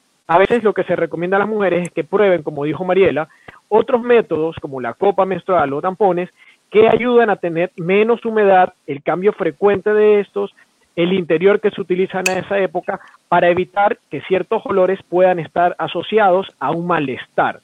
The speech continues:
tanto de la mujer como del hombre, porque hay mujeres que han manifestado que al cambiar de la toalla higiénica a una copa, dicen, el cambio es muy, muy drástico en cuanto al olor que perciben.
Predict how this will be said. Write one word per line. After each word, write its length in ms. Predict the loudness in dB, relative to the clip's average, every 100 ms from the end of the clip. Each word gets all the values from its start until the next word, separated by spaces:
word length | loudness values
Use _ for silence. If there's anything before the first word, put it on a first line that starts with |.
| _
tanto 260 | -12 -8 -6
de 80 | -4
la 80 |
mujer 300 | -4 -2 0
como 160 | 0 0
del 100 | 0
hombre, 240 | 0 -2
porque 260 | -10 -10 -6
hay 60 | -6
mujeres 360 | -4 -2 -2
que 100 | -4
han 80 | -8
manifestado 640 | -4 -4 -4 -4 0 0 0
que 100 | -4
al 120 | -6
cambiar 420 | -6 0 -2 -2
de 100 | -10
la 100 | -12
toalla 260 | -6 -6 -4
higiénica 460 | -2 -4 -6 -18 -20 _ _ _ _ _
a 100 | -4
una 220 | -2 -2
copa, 480 | 2 2 2 -2 -8 _ _ -20 _ _ _
dicen, 320 | -6 -2 -2 -4
el 200 | -8 -8
cambio 320 | -2 0 0 -2
es 60 |
muy, 260 | 0 0 0
muy 220 | -2 -2
drástico 480 | 2 2 0 -4 -6
en 80 | -6
cuanto 280 | -6 -6 -6
al 100 | -4
olor 240 | -2 -2
que 100 | -2
perciben. 540 | -4 -4 0 0 -2